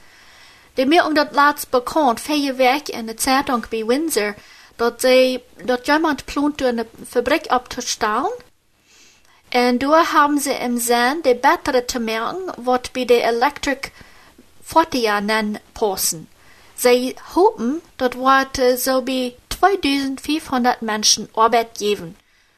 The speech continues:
Want je nun, wenn sie ihre, äh, Gegend wohnen, oder in Leamington, wenn das nicht zu weit auf ist,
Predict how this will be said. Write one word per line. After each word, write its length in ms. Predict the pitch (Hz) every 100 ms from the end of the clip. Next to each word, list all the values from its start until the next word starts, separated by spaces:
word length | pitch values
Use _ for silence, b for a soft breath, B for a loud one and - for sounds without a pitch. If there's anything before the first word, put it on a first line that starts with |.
| _ -
Want 180 | 202 208
je 80 |
nun, 380 | 214 254 247 240
wenn 180 | 285 370
sie 100 | 339
ihre, 600 | - 320 311 285 285 269 -
äh, 220 | - 254
Gegend 460 | 247 311 302 285 262
wohnen, 260 | 262 320 339
oder 180 | 240
in 100 | 240
Leamington, 580 | 247 302 294 294 - 302
wenn 140 | 269 247
das 120 | -
nicht 180 | 254 -
zu 160 | 254
weit 240 | 254 262 247
auf 180 | 269 - 233
ist, 180 | 311 -